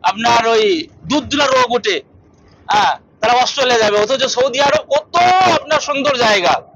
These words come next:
আহ, এখানে আপনি দেখেন, এই যে আপনি, আহ, পরশুদিন ভাবলেন ওমরা করতে যাবো, চলে গেলেন ওমরা করতে।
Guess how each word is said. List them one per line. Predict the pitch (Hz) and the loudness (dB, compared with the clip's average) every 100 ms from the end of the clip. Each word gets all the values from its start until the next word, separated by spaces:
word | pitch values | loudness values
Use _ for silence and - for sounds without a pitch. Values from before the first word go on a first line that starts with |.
| - - - - - - - - - - | -20 -20 -20 -18 -16 -14 -16 -16 -16 -4
আহ, | - 960 - | 0 0 0
এখানে | 320 247 302 320 | -2 0 0 2
আপনি | 277 - 311 | 0 0 -2
দেখেন, | 302 285 285 | 0 0 0
এই | 285 320 294 | 2 2 0
যে | 302 | 0
আপনি, | 285 269 269 302 | 0 0 0 0
আহ, | 285 262 - - - - 285 | 2 0 -4 -20 -20 -4 0
পরশুদিন | 320 - 302 311 | 0 0 -4 -2
ভাবলেন | 269 277 277 311 | 2 0 2 0
ওমরা | 302 269 269 | 2 2 0
করতে | 262 226 226 | 0 -2 0
যাবো, | 220 | 0
চলে | 233 269 | 0 0
গেলেন | 254 240 | 2 2
ওমরা | 233 226 | 2 0
করতে। | 220 208 196 | 0 -2 -6